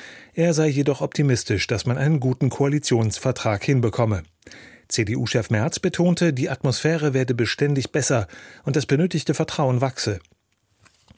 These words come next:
In einigen Arbeitsgruppen gebe es gute Ergebnisse, bei anderen müsse man noch nacharbeiten. In der Steuerungsgruppe sind die vier Parteichefs und weitere Unterhändler vertreten, die eine Einigung bei bislang strittigen Fragen erzielen sollen.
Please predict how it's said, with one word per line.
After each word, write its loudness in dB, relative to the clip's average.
In 0
einigen 2
Arbeitsgruppen 0
gebe 2
es -4
gute -2
Ergebnisse, 0
bei -6
anderen 0
müsse -2
man -2
noch -2
nacharbeiten. -2
In 0
der -2
Steuerungsgruppe 2
sind 0
die 0
vier 2
Parteichefs 0
und -2
weitere 0
Unterhändler 0
vertreten, 0
die 4
eine 2
Einigung 2
bei -2
bislang 0
strittigen -2
Fragen 0
erzielen 0
sollen. 2